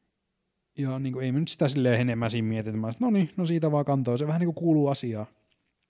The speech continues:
Niin itse asiassa mäpä näytän se. Täällä, tota, lootassa se on.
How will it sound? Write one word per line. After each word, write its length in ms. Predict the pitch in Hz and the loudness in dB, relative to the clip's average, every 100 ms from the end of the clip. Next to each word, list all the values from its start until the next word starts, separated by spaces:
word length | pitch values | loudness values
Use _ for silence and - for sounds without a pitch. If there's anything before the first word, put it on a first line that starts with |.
| _ _ _ _ _ _ _ - _ - | _ _ _ _ _ _ _ -20 _ -8
Niin 360 | 135 127 - _ | 0 0 0 _
itse 200 | - - | -6 -2
asiassa 180 | 147 135 | -2 -2
mäpä 160 | 143 143 | -4 0
näytän 360 | 160 147 123 | 4 4 4
se. 60 | 131 - - _ _ _ _ _ _ _ _ _ _ _ _ _ - | -6 -8 -20 _ _ _ _ _ _ _ _ _ _ _ _ _ -16
Täällä, 460 | 120 117 110 117 | -12 -10 -8 -8
tota, 340 | 117 - 143 135 - _ _ _ _ - - - - _ _ _ | -10 -12 -12 -12 -16 _ _ _ _ -20 -20 -20 -20 _ _ _
lootassa 640 | 123 120 117 110 123 - 120 | -10 -8 -8 -10 -14 -12 -12
se 120 | 117 - | -10 -6
on. 380 | 156 143 113 | -2 -2 -6